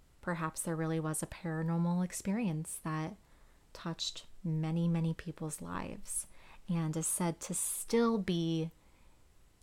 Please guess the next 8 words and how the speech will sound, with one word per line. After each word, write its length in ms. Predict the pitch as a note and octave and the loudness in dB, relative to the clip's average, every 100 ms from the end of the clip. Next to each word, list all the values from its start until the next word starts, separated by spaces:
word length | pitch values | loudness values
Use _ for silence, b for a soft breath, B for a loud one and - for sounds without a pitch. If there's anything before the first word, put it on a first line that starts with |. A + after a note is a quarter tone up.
| - - | -20 -6
around 400 | E3 D#3+ D#3+ D#3 | -2 0 2 0
today. 380 | - - - - G3 - - b b b - | -2 -4 -4 -4 -6 -12 -20 b b b 0
And 520 | E3 D#3+ D#3 D3+ D#3 - - - - - - - - - - - - - | 2 2 0 -2 -6 -12 -14 -10 -10 -10 -10 -8 -8 -10 -16 -16 -14 -6
the 80 | D#3+ | 0
Bell 240 | F3 E3 | 2 4
Witch 260 | D#3+ - - | 2 -2 -4
Cave 380 | F3+ E3+ F3 - | -2 0 -2 -2
is 420 | E3+ E3 D#3+ - | 0 0 0 -4